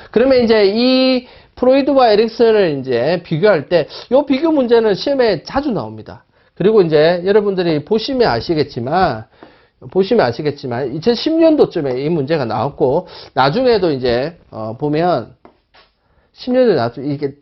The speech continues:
앞으로 기출 문제에 자주 나올 가능성이 많죠. 이런 패턴의 문제들이 이제 잘 나옵니다. 프로이드의 심리성적 발달 단계 다섯 단계,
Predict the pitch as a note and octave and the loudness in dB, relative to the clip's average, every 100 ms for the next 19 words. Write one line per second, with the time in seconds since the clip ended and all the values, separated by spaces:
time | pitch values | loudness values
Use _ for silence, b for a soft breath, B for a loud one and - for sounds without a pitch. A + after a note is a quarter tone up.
0 | - A#3+ A#3+ G3+ G3 A#3+ - G#3 D3 C#3 | -4 -2 2 0 0 -2 0 0 2 0
1 | A2+ G#2 _ F#3 A#3+ A3 B2 B2 - B2 | 0 -6 _ -4 0 0 -2 -4 -8 -10
2 | C3 B2+ G2+ G#2 - C3+ B B B B3+ | -8 -10 -10 -12 -8 -8 B B B 0
3 | D4+ E4+ B3 - B3 A3 E3+ D3 F3 D#3+ | 0 2 0 2 2 4 2 2 2 0
4 | C3+ B2+ A#2 B2+ A#2+ G#2+ G#2+ G#2 B B | -2 -4 -8 -6 -6 -6 -10 -16 B B
5 | B B B B B _ _ _ _ _ | B B B B B _ _ _ _ _
6 | _ _ _ - C4 C#4+ C#4 C#4+ B3+ A#3 | _ _ _ 0 2 2 2 2 4 4
7 | B3 A#3+ A#3+ A3 G#3 D4+ C#4+ B3+ G3+ - | 2 0 -6 -12 -6 0 2 2 0 0
8 | - F3+ G3 F#3 C#3 B2 D3+ F3 - A2 | -2 0 0 0 -2 -4 -4 -8 -8 -14
9 | G#2+ G2 | -12 -16